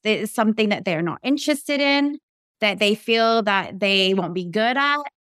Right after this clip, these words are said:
Is it a confidence issue? Is it a issue where, um, they feel like they're going to fail? Like, there's so many different reasons why a child may not be motivated to do something. Is it overwhelming for them? Um,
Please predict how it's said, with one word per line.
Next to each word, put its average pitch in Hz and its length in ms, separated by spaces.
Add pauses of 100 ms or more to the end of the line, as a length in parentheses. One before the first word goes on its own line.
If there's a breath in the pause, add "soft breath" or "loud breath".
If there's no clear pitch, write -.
(260)
Is 208 160
it 196 120
a 185 40
confidence 247 640
issue? 240 760
Is 190 300
it 190 320 (360 soft breath)
a 208 200
issue 220 560
where, 196 440 (380)
um, 202 360
they 208 120
feel 208 220
like 185 120
they're 185 120
going 180 160
to 196 120
fail? 269 520
Like, 254 160
there's 262 320
so 302 340
many 277 240
different 220 380
reasons 220 420
why 214 160
a 202 100
child 214 440
may 208 160
not 196 200
be 202 140
motivated 202 640
to 175 100
do 190 140
something. 214 280
Is 220 120
it 220 120
overwhelming 240 640
for 254 200
them? 254 500 (520 loud breath)
Um, 196 520